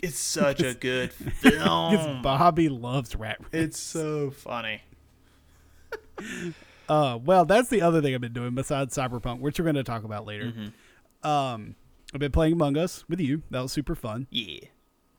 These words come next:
Speaker 2: Also started a new show that's not Ted Lasso. Please don't kill me.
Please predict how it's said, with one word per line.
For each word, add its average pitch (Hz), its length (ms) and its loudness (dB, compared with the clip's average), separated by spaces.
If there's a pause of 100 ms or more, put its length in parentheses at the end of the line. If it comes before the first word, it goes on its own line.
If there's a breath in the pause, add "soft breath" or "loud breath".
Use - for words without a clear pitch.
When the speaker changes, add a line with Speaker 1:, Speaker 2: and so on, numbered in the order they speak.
(460)
Speaker 2:
Also 160 220 0
started 156 400 0
a 160 60 2
new 165 180 4
show 151 320 2
that's 135 300 -4
not 214 460 -6
Ted 311 280 -6
Lasso. 349 480 -6
Please 294 280 0
don't 302 220 -6
kill 262 200 -6
me. 277 160 0